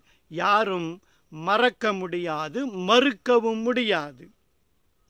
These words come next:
மரியாள் என்ற தாயானவள் பிறந்திருக்காவிட்டால் இயேசு என்ற மீட்பர் நமக்கு கிடைத்திருக்க மாட்டார். அன்பு தேவ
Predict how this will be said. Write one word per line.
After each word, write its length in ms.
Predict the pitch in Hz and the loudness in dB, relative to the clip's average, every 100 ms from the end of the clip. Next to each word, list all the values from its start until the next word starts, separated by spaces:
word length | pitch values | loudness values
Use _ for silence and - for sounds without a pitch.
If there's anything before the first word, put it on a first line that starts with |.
| _ _ _ _ - _ - | _ _ _ _ -20 _ 0
மரியாள் 720 | 214 285 285 254 302 311 247 175 139 _ 196 208 | 4 6 8 8 10 10 8 4 -4 _ -4 -2
என்ற 300 | 233 214 202 - | 0 -2 -2 2
தாயானவள் 800 | 214 262 247 220 202 185 180 165 151 | 4 6 6 4 0 -2 -4 -6 -2
பிறந்திருக்காவிட்டால் 1500 | 220 247 269 240 214 180 - 185 156 165 139 - 175 160 123 123 _ _ _ _ _ _ _ 160 | 2 4 6 4 4 0 -6 -6 -6 -10 -18 -10 -6 -6 -8 -14 _ _ _ _ _ _ _ -2
இயேசு 580 | 190 226 220 - 302 311 277 151 139 _ 214 | 4 6 6 4 4 6 6 2 -4 _ -12
என்ற 280 | 175 156 165 165 | -8 -6 -6 -2
மீட்பர் 520 | 247 208 - 185 151 147 | -2 -2 -8 -8 -6 -8
நமக்கு 440 | 147 156 _ 143 170 220 | -10 -14 _ -12 -10 -4
கிடைத்திருக்க 800 | 320 381 226 - 208 190 - 196 | 0 0 0 -2 -4 -4 -8 -8
மாட்டார். 600 | 185 185 - 151 131 127 _ _ _ _ _ _ _ _ _ _ _ _ _ _ _ _ _ - | -8 -12 -14 -16 -16 -20 _ _ _ _ _ _ _ _ _ _ _ _ _ _ _ _ _ 4
அன்பு 420 | 254 285 247 254 254 247 170 | 4 6 8 6 6 0 4
தேவ 300 | 233 240 | 6 6